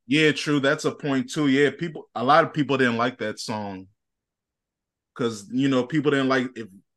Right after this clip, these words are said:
people didn't like the Drake album, you think they wanna hear Kendrick and his cousin Baby Keem dance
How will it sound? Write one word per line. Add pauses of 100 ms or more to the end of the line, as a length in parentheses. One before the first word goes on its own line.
(100)
people
didn't
like
the
Drake
album,
you
think
they
wanna
hear
Kendrick
and
his
cousin
Baby
Keem
dance